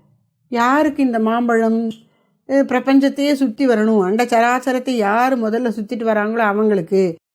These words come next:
உடனே முருகப்பெருமான் நல்லா அழகா ஸ்லிம்மா இருக்காரா,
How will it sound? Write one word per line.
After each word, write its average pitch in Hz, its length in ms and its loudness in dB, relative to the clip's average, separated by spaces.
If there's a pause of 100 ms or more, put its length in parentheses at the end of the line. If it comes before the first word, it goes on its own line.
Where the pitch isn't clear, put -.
(140)
உடனே 285 400 2
முருகப்பெருமான் 226 600 2
நல்லா 214 200 0
அழகா 226 340 0 (100)
ஸ்லிம்மா 262 360 2
இருக்காரா, 254 360 -2